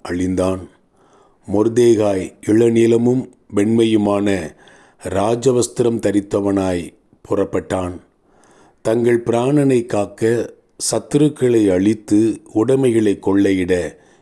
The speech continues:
யூதருக்கு கட்டளை பிறந்தது. இந்த மாதத்தின் சவால் என்ன?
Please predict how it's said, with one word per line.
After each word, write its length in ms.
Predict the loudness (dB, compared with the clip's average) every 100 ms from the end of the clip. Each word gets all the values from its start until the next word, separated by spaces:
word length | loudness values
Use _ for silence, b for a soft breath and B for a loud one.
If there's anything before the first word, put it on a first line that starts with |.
| _
யூதருக்கு 640 | 0 2 2 0 -2 -8 -6
கட்டளை 500 | -8 -6 -2 -2 -2
பிறந்தது. 580 | -4 -6 -8 -10 -12 -14 _ _ _ _ _ B B B B
இந்த 260 | -2 0 0
மாதத்தின் 540 | 0 0 0 0 0
சவால் 460 | 0 -2 0 0 0
என்ன? 560 | 2 0 0 -4 -10